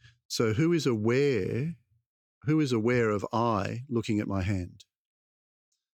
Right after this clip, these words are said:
So it's a trick question in a sense because, because I'm looking at my hand, the I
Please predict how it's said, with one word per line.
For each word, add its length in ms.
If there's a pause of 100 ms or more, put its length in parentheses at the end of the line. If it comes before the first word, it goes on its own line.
(240)
So 120
it's 120
a 40
trick 300
question 420
in 100
a 60
sense 320
because, 480 (680)
because 300
I'm 280
looking 180
at 60
my 80
hand, 320
the 180
I 640